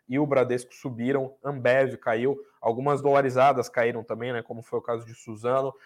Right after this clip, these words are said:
a, o It-, a Itaúsa aí subiu, e a gente viu bastante, ah, o, o Ibovespa bastante misto, né, como vocês estão vendo, tá bem meio a meio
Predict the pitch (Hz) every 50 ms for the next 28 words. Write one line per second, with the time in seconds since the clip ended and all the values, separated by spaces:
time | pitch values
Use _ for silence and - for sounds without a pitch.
0 | _ _ _ - 123 120 120 117 117 113 113 113 - - 131 131 131 - - 117
1 | 117 113 113 117 113 - - 139 123 127 131 131 123 120 117 113 113 - 131 117
2 | 107 117 135 147 139 - _ _ _ - 127 123 135 139 - 151 135 123 135 139
3 | 143 139 131 - - 135 131 139 139 - - 147 143 135 127 120 - _ _ -
4 | 113 113 113 113 107 104 - - 113 117 127 131 107 135 127 120 131 120 131 131
5 | 131 135 127 - - 143 147 - 147 135 120 117 113 - 110 107 - - 120 -
6 | 131 - - 123 117 127 131 127 139 120 127 139 156 143 139 151 147 135 120 117
7 | 123 127 135 135